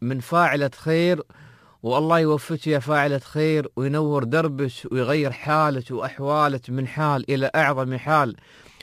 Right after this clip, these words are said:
ويجعلك في الفردوس الأعلى ويغفر لك خطيئتك <clears throat>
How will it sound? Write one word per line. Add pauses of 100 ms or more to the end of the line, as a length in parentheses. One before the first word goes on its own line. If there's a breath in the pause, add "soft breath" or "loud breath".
ويجعلك
في
الفردوس
الأعلى (360 loud breath)
ويغفر
لك
خطيئتك (320)
<clears throat>